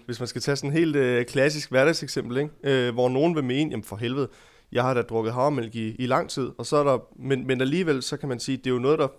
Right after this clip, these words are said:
altså sådan, først nu her, altså sådan, det har været, det har været in, men det er jo virkelig et emne her inden for, for de seneste par år, der virkelig har taget fart, for eksempel. Det var et, nu var det bare et sådan hverdagseksempel, ikke? Men det er bare for at sige, at, at vi jo også,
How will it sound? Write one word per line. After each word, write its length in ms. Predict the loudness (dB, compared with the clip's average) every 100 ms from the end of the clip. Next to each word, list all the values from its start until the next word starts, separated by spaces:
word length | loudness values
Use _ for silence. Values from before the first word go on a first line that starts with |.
| _ _ _ -10
altså 180 | -8 -6
sådan, 240 | -6 -8
først 320 | -6 -6 -2
nu 100 | -2
her, 220 | 0 0 0
altså 300 | -2 -8 -6
sådan, 220 | -8 -6
det 80 | -4
har 80 | -2
været, 260 | 0 0 -2 _ _ -20 -20 -20 -16 -8
det 80 | 0
har 160 | 2
været 180 | 4 4
in, 380 | 2 0 -2 -2
men 100 | 0
det 80 | 0
er 40 |
jo 100 | 0
virkelig 340 | 2 2 2 0
et 40 |
emne 160 | 0 0
her 120 | 0
inden 180 | 0 -2
for, 260 | -2 -2 -4
for 100 | -10
de 140 | -10 -6
seneste 320 | -6 -6 -6
par 80 | -4
år, 140 | -4 -4
der 60 | -8 -2
virkelig 280 | -2 -2
har 60 | -8
taget 220 | -6 -6
fart, 340 | -4 -4 -6 -12
for 120 | -10
eksempel. 360 | -8 -8 -10 -8 2
Det 80 | 4
var 120 | 4
et, 60 | 2 -6
nu 100 | 0
var 80 | 0
det 100 | 4
bare 120 | 4
et 60 | 2
sådan 120 | 0
hverdagseksempel, 580 | -2 -2 -2 -6 -10 -8
ikke? 140 | -8 -6
Men 100 | -4
det 60 | -2
er 20 |
bare 120 | -2
for 80 | -2
at 40 |
sige, 280 | -6 -2 -2
at, 140 | -2 -6 -20 -20 -20 _ _ _
at 240 | -6 -4 -2
vi 80 |
jo 160 | 2 2
også, 260 | 2 -2